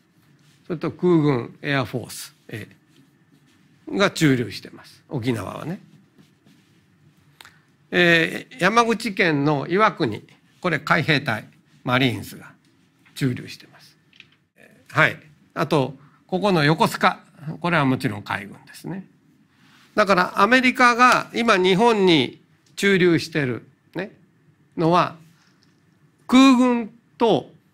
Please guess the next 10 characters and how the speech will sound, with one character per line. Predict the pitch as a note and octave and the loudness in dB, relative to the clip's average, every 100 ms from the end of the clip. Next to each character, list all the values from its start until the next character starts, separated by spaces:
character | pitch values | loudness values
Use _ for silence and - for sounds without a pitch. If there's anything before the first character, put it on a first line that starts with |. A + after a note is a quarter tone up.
| _ _ - _ _ _ _ _ - | _ _ -20 _ _ _ _ _ -10
海 | - A#3+ G#3 | -4 -2 -2
軍 | C#3+ A2 G2+ - | -4 -6 -10 -10
と | - C#3+ - _ _ _ _ _ _ _ _ _ _ - - _ _ _ _ _ _ _ _ | -6 -6 -6 _ _ _ _ _ _ _ _ _ _ -20 -20 _ _ _ _ _ _ _ _
海 | F3 E3 | -4 0
兵 | D#3 | 0
隊 | - G#2+ | -2 -8
な | |
ん | - - _ | -16 -20 _
で | _ | _
す。 | _ | _